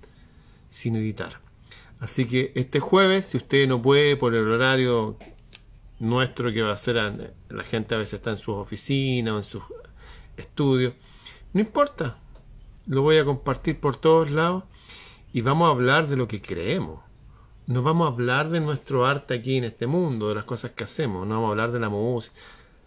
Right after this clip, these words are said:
Vamos a hablar de lo que hemos visto. Hay una realidad oculta tras bambalinas. Pero de verdad que está oculta. Y esto fue denunciado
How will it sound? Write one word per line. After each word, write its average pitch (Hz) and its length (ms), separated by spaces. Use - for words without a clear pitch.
Vamos 147 220
a 151 40
hablar 127 280
de 143 80
lo 117 100
que 113 100
hemos 113 260
visto. 107 500
Hay 123 160
una 143 140
realidad 113 420
oculta 113 520
tras 98 180
bambalinas. 95 580
Pero 107 200
de 95 120
verdad 82 500
que 113 80
está 117 240
oculta. - 480
Y 120 100
esto 131 220
fue 139 200
denunciado 135 840